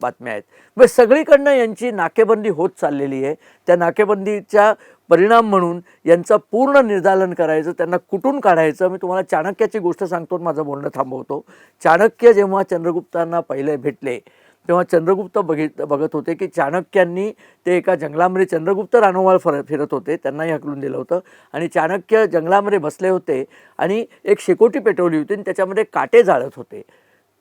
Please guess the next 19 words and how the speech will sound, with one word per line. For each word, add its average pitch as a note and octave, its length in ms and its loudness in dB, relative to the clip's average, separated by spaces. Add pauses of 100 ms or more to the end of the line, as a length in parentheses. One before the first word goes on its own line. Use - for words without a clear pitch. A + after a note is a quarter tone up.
तर G#3 40 2
हे A3+ 120 6
गेले C#4+ 260 4
तिथे C4+ 240 2
बघायला, F#3+ 360 2
"हे G#3 120 0
काय - 220 -4
चाललंय?" E3 420 0 (320)
ते F#3 60 0
म्हणले, F#3 260 -2
"हे F#3+ 120 -2
काटे D#3 340 0
माझ्या F#3 220 2
पायात C#3+ 300 -2
घुसले C#3+ 320 -10
होते, C#3 300 -8 (280)
हे E3 80 2
मी F3 140 2
काढलेत, D3+ 500 0